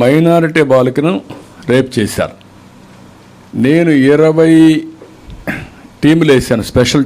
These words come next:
టీమ్స్ వేశాను. ట్వంటీ ఫోర్ అవర్స్‌లో ఎక్కడున్నా పట్టుకోమన్నాను.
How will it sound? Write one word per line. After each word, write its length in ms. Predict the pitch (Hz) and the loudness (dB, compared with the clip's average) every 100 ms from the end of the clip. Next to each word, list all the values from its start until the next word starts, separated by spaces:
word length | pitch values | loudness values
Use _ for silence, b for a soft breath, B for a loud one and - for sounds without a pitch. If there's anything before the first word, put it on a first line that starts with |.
| 135 | 0
టీమ్స్ 280 | 123 110 98 | 0 0 -4
వేశాను. 360 | 90 85 76 71 - - - - - - - - - | -6 -8 -10 -12 -20 -20 -20 -20 -20 -20 -20 -20 -4
ట్వంటీ 380 | 139 160 156 175 156 | -2 -2 0 -2 0
ఫోర్ 200 | 151 143 143 | 0 2 2
అవర్స్‌లో 340 | 151 165 160 131 | 2 0 0 0
ఎక్కడున్నా 320 | 127 143 147 131 | 0 0 0 -2
పట్టుకోమన్నాను. 680 | 107 - 110 98 87 85 | -6 -4 -4 -4 -8 -12